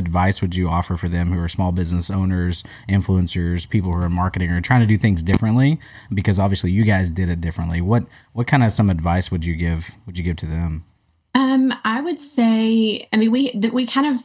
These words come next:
Speaker 2: we have a few things that we, <laughs> that we say to people when they do ask us for advice. And Bethany, feel free to jump in here as well. Um, but,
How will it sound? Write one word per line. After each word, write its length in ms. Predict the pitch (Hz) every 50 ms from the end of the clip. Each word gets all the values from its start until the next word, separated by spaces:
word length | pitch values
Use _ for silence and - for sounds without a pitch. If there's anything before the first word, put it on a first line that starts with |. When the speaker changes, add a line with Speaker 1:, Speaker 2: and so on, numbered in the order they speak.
| - -
Speaker 2:
we 160 | 240 240 240
have 280 | 226 - 226 240 254 247
a 120 | 240 233
few 320 | 226 - 233 214 214 220
things 460 | 220 - 208 190 190 190 190 190 - -
that 200 | 175 165 - -
we, 300 | 202 196 196 202 233 - - - 294 - - - - -
<laughs> 460 | - - - - - - - - _ -
that 180 | 349 302 - -
we 180 | 262 277 247 254
say 320 | - - - 240 220 214
to 100 | 208 208
people 300 | 208 - 233 220 220 208
when 120 | 196 190
they 140 | 190 165 151
do 140 | 185 208 220
ask 280 | - - 208 196 - -
us 180 | 214 196 196 -
for 580 | - - - 196 190 190 185 185 180 180 175 -
advice. 440 | - 190 180 180 185 175 175 180 -
And 120 | - 196
Bethany, 380 | 190 196 202 - 202 190 185 190
feel 220 | - - 202 190
free 420 | 190 - - 196 196 180 180 175 - - -
to 240 | - 180 175 175
jump 280 | 175 170 190 175 180 -
in 200 | 190 170 170 180
here 420 | 170 185 175 160 139 151 143 - -
as 200 | 185 185 180 -
well. 400 | 190 185 175 170 165 165 165 160 -
Um, 460 | 190 196 185 180 175 170 170 180 180 - - - - - - - - _
but, 540 | - 190 214 202 196 196 190 190 190 -